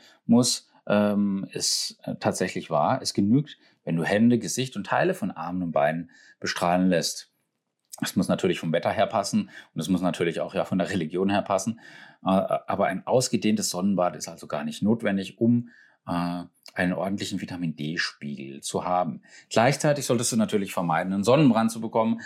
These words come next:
weil auch das gefährlich bis krebserregend ist. Die restlichen zehn, zwanzig, dreißig Prozent vom Vitamin-D-Bedarf,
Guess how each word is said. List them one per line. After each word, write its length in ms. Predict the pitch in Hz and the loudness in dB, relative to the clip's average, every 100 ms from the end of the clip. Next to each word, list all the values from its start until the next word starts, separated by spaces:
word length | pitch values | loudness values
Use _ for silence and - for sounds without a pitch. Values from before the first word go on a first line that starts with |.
| - - | -8 0
weil 120 | 98 | 2
auch 140 | 107 | 2
das 260 | 117 120 - | 2 0 -2
gefährlich 460 | 92 85 87 90 | -2 0 0 -2
bis 120 | - - | -12 -6
krebserregend 720 | 85 78 80 71 69 65 55 | -2 -2 -4 -6 -8 -10 -12
ist. 320 | 60 - _ _ - - - - | -14 -16 _ _ -20 -18 -18 -2
Die 80 | 120 | 4
restlichen 580 | 139 165 - 139 113 98 | 4 4 2 0 2 2
zehn, 260 | - 139 135 | 2 2 2
zwanzig, 380 | 117 117 113 | 2 0 -2
dreißig 340 | - 104 107 - | -2 -2 -2 -4
Prozent 440 | 104 - 113 113 | -4 2 4 4
vom 340 | - 127 143 127 | 2 0 2 0
Vitamin-D-Bedarf, 920 | 123 104 95 90 104 107 92 90 | -2 0 2 0 0 2 2 0